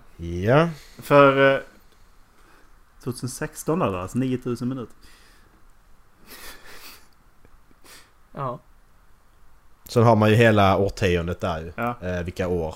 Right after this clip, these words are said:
Speaker 1: Men de har vi ju också dragit sen innan, liksom.
Speaker 2: Men, eh,
Speaker 1: Eh.
Speaker 2: jag har ju hela vägen tillbaka till tvåtusen tio.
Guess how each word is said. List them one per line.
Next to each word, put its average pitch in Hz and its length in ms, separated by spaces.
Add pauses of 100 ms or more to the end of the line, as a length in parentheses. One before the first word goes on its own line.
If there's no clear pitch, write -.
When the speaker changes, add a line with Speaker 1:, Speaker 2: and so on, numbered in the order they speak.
Speaker 1:
Men 101 120
de 104 140
har 104 140
vi 101 100
ju 101 80
också 95 180
dragit 92 460
sen 87 300
innan, 85 300
liksom. 80 260 (340)
Speaker 2:
Men, 135 440
eh, 127 760
Speaker 1:
Eh. 85 60 (200)
Speaker 2:
jag 127 160
har 135 180
ju 131 80
hela 127 160
vägen 117 320
tillbaka 113 300
till - 100
tvåtusen 110 360 (100)
tio. 113 280